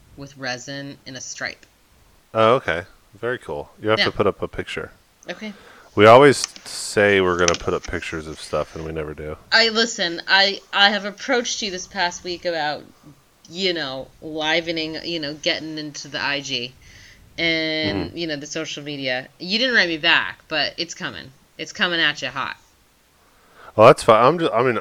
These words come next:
Speaker 2: I wasn't trying to
Speaker 1: Yes, you are. Shut up.
Speaker 2: No, no, no. It was both of us.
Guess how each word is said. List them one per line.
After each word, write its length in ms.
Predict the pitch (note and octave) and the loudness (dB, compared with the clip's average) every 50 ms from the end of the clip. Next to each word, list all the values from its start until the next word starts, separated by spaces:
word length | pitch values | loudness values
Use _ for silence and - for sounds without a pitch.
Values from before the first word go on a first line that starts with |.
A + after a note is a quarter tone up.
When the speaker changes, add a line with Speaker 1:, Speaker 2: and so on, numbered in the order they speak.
| - | -2
Speaker 2:
I 120 | - G#2+ A#2+ | 2 4 6
wasn't 400 | C#3 D3+ C#3+ B2+ A2+ G2+ - - _ _ _ | 6 6 4 4 0 -4 -6 -12 _ _ _
trying 280 | - - A2 G#2+ G2+ F2+ | 2 4 4 4 4 2
to 200 | E2+ D#2+ D2+ - - _ _ _ _ _ _ _ _ _ _ _ | -2 -4 -4 -6 -10 _ _ _ _ _ _ _ _ _ _ _
Speaker 1:
Yes, 240 | D#3 D3+ D3+ D3+ - | -10 -10 -10 -8 -10
you 100 | D#3+ C#3 | -10 -10
are. 200 | B2 B2 C3+ B2 - _ _ | -10 -10 -12 -16 -20 _ _
Shut 220 | - - C#3+ B2+ | -18 -14 -12 -10
up. 140 | B2 A2+ - _ - | -10 -12 -12 _ 2
Speaker 2:
No, 180 | G#2+ B2 C#3+ | 6 6 8
no, 100 | D3+ D#3+ | 10 12
no. 200 | E3 D3+ A#2 G2 | 12 12 12 12
It 80 | F#2 G#2 | 10 8
was 80 | A2+ A2+ | 6 6
both 260 | G2 F#2+ G#2 A#2 G#2+ | 8 8 8 8 8
of 120 | F#2+ D#2 | 6 0
us. 260 | D2+ D2+ - - - | 0 -2 -2 -4 -12